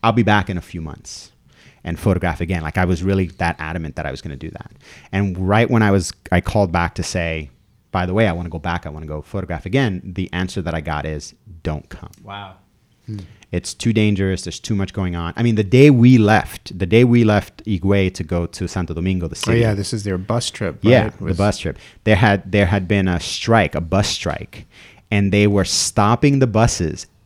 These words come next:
Speaker 1: by putting a car in front of it, and the workers were grabbing rocks and just smashing the windows out, and
Speaker 2: Wow.
Speaker 1: people were getting hurt, and our bus just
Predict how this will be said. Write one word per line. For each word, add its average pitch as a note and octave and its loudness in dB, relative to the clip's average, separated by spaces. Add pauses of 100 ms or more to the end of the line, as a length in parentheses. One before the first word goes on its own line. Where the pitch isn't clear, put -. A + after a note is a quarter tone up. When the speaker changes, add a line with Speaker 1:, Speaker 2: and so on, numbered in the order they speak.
(120)
Speaker 1:
by F2 -2
putting G#2+ -2
a F#2 -4
car A2 4
in A2+ 4
front G2 -2
of F2 -2
it, D#2+ -4
and F2 -4
the F2+ 0
workers G#2+ 2
were E2+ -4 (120)
grabbing F#2+ 0
rocks F#2 2
and F2+ -6
just D#2+ -6
smashing F#2 -2
the E2+ 0
windows F2 0
out, C#2 -14 (100)
and F2+ -6
Speaker 2:
Wow. - -10
Speaker 1:
people A2 2
were G2 2
getting F2 -2
hurt, F2+ 0 (240)
and G#2 -2
our B2+ 10
bus A2 2
just F2+ -8